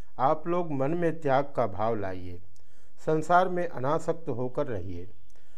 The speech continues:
सुरेंद्र ने कभी-कभी आकर रहने की इच्छा से एक बिस्तरा यहाँ ला रखा था। दो एक दिन आया भी था। फिर उसकी बीबी ने कहा, "दिन के समय चाहे जहाँ जाकर रहो, रात को घर से न निकलने पाओगे।"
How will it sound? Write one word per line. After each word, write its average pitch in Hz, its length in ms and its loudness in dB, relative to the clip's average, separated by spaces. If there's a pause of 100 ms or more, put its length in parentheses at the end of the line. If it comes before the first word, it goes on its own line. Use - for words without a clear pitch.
(220)
सुरेंद्र 185 480 2
ने 185 160 2
कभी-कभी 147 640 0
आकर 131 400 0
रहने 127 360 0
की 151 140 -2
इच्छा 143 460 -2
से 98 300 -2 (440)
एक 165 260 2
बिस्तरा 160 540 0
यहाँ 131 380 0
ला 120 160 2
रखा 110 320 -2
था। 90 340 -2 (600)
दो 170 220 2
एक 165 300 0
दिन 160 260 0
आया 127 260 0
भी 139 300 -2
था। 139 360 0 (520)
फिर 190 140 2
उसकी 185 300 2
बीबी 143 340 2
ने 147 140 2
कहा, 92 480 -2 (380)
"दिन 160 300 0
के 196 200 2
समय 160 360 2
चाहे 156 380 2
जहाँ 139 360 0
जाकर 139 400 2
रहो, 95 380 0 (400)
रात 135 400 4
को 175 120 0
घर 135 300 0
से 156 200 0
न 131 260 0
निकलने 139 420 0
पाओगे।" 104 580 0